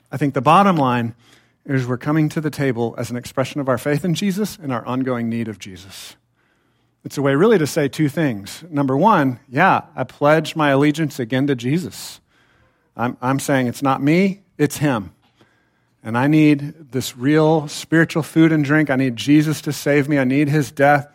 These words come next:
I need his sacrifice. It's an ex-, outward expression of a spiritual faith. We're saying, "This is what I believe about Jesus, that he is my life." It's also a way for us to be encouraged, right? Um, it's a,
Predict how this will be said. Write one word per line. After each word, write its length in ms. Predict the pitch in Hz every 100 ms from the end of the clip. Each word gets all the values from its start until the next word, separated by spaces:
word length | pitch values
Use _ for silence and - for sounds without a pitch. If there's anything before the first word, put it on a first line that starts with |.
| _ _ _ -
I 80 |
need 160 | 127 143
his 180 | 127 143
sacrifice. 720 | - 143 139 135 135 131 120
It's 180 | - -
an 100 | 120
ex-, 300 | 117 - -
outward 440 | - 151 - 165 139
expression 560 | 135 - 139 - 127
of 160 | 120 117
a 240 | 117 101 - _ _ _
spiritual 400 | - - 151 143
faith. 380 | - 92 76 -
We're 100 | 110
saying, 220 | - 110
"This 180 | 131 175
is 80 |
what 100 | 170
I 60 | 190
believe 500 | 185 220 190 101 -
about 280 | - 139 -
Jesus, 400 | 135 120 92 -
that 100 | 101 -
he 160 | 151
is 240 | 131 117 -
my 160 | 113
life." 680 | 113 117 117 101 92 - - _ _ _ _ _ _ _ _
It's 160 | - -
also 320 | 247 269 349
a 60 | 190
way 160 | 147
for 140 | 151 147
us 100 | 139
to 80 | 156
be 120 | 156
encouraged, 800 | 110 - 156 120 80 - - - - _ -
right? 320 | 135 175 190 _ _ _ _ _ _
Um, 180 | 139 131
it's 160 | 151 160
a, 180 | 147